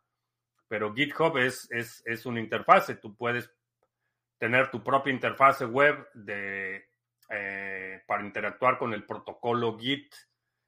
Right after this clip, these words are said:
Eh, puedes tener, digo, hay varios, hay varios, este, repositorios y hay varias interfaces que te permiten,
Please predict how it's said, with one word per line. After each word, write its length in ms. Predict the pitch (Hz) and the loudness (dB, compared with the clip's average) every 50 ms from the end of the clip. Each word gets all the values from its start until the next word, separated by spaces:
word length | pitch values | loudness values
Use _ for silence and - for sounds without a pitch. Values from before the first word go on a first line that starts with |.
| _ _ _ _ _ _ _ _ | _ _ _ _ _ _ _ _
Eh, 600 | - 113 101 101 98 98 98 98 95 95 95 92 - _ | -6 -6 -4 -4 -4 -4 -4 -4 -4 -4 -6 -8 -8 _
puedes 240 | 117 113 113 107 - | -2 -2 -2 -2 -4
tener, 440 | 120 113 110 113 117 117 113 110 - - _ _ _ _ _ _ _ _ _ _ _ _ _ _ _ _ - | -6 -2 2 4 4 4 4 -2 -6 -12 _ _ _ _ _ _ _ _ _ _ _ _ _ _ _ _ -2
digo, 200 | 147 170 180 185 | 2 6 8 8
hay 100 | 170 139 | 8 10
varios, 440 | 131 147 165 160 143 127 - - - 123 | 10 10 10 8 4 2 0 -4 -2 0
hay 100 | 123 127 | 0 2
varios, 560 | 120 127 131 135 131 120 110 104 - - _ | 4 4 2 2 2 -2 -4 -6 -8 -14 _
este, 840 | 110 104 98 95 95 - - _ _ - 104 98 95 95 98 98 98 | -10 -10 -10 -10 -12 -16 -20 _ _ -10 -10 -8 -8 -8 -6 -6 -4
repositorios 760 | 95 107 101 - 110 - 104 - - 135 135 135 131 123 104 | -4 -4 -4 -4 -8 -10 -8 -2 0 0 2 2 -2 -4 -4
y 60 | 110 | -4
hay 80 | 107 107 | -4 -2
varias 320 | 107 110 110 110 104 - | -2 -2 -2 -2 -4 -6
interfaces 600 | 110 104 - - 101 95 - 120 113 117 - - | -10 -12 -10 -10 -10 -4 -2 -2 -2 -2 -6 -14
que 120 | - 107 90 | -18 -16 -14
te 100 | - 92 | -14 -12
permiten, 640 | - 101 98 104 113 110 110 113 107 101 95 - | -12 -12 -10 -10 -10 -10 -8 -10 -10 -10 -12 -14